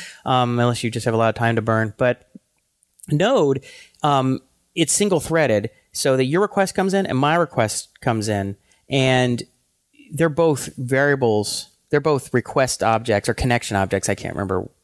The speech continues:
You know, depends on how you kind of name stuff, I guess. But so just think of each one of us have it as a connection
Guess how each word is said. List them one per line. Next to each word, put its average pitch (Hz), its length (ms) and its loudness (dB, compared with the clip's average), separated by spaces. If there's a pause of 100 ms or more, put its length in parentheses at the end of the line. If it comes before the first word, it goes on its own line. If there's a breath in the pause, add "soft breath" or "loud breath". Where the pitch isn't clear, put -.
(120)
You 71 100 -10
know, 85 200 -6 (120)
depends 113 220 0
on 101 60 -2
how 98 100 -2
you 92 240 -4 (440)
kind - 160 -6
of - 140 -6
name 92 300 -2
stuff, - 220 -4
I - 60 0
guess. 92 220 0
But 98 200 2 (280 loud breath)
so 151 160 0
just 165 180 -4
think 156 140 0
of 131 140 -4 (180 soft breath)
each - 200 0
one 160 140 2
of 131 60 2
us 120 100 0
have 120 200 0
it 95 80 2
as 110 120 0
a 113 40 0
connection 131 520 -2